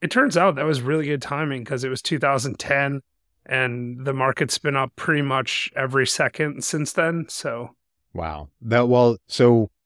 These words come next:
Speaker 2: for the listeners, you and I both separately spoke on an online conference right around the beginning of covid. And, and I heard your story about being diagnosed with leukemia in two thousand eight. And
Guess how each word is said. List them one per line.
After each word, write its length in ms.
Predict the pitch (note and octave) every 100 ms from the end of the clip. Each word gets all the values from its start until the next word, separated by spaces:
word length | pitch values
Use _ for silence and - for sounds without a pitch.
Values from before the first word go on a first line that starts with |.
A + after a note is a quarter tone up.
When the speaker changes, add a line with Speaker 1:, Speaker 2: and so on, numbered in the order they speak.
| _ _
Speaker 2:
for 120 | A#2+
the 60 |
listeners, 600 | B2 E3+ - B2+ A#2 A2
you 220 | G#2+ A2+ C3
and 100 | A#2
I 340 | G2+ G2+ G2+
both 440 | E2+ G2+ G#2 - -
separately 460 | - B2 A2+ G2 G2
spoke 500 | - G#2+ G2 G2+ -
on 360 | F#2+ F#2 F2+
an 100 | F2+
online 460 | F2+ F#2+ F#2 F2 F2
conference 640 | - F#2+ G2 - F#2 -
right 160 | B2 D3
around 180 | C3 A2
the 60 |
beginning 440 | G#2 F#2+ G2 F#2+ F#2
of 180 | E2 - _ _ _ _
covid. 480 | A2 A#2 G#2+ F#2+ F2+
And, 220 | F2+ F2
and 140 | G2+
I 80 | G#2+
heard 240 | G2 E3+ D#3
your 160 | A#2
story 420 | - B2 B2+ A#2+
about 300 | G2+ F#2+ F2
being 340 | - G2 F#2+ F#2
diagnosed 640 | F2+ F2 E2 F2 F2+ -
with 220 | F#2+ F2 -
leukemia 640 | E2+ F2+ - G#2+ F#2+ E2+
in 100 | E2
two 160 | G2
thousand 400 | F#2 F#2 F2 F2
eight. 200 | F2 F#2
And 140 | F2